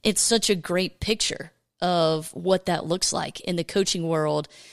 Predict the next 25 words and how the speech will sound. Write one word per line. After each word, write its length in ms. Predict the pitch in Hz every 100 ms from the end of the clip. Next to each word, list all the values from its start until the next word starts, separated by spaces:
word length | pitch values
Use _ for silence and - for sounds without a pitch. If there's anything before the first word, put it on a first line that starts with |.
| -
And 100 | 190
you 80 | 202
said, 220 | - 190
like, 240 | 175 170 -
you 140 | 190
know, 120 | 165 165
is, 160 | 160
is 180 | - 190
it 120 | 170 -
Christian 380 | 208 - 185
based? 380 | 170 175 175 -
Is 160 | 160 156
this, 180 | 160 -
how 160 | - 190
does 140 | 185
this 180 | 185 -
relate 300 | 175 175 -
to 100 | 175
God? 360 | 170 165 170 170 - - - -
I 60 |
feel 160 | 185 233
like 220 | 226 - 190
just 260 | - -
right 160 | 208 190
there, 320 | 202 262 -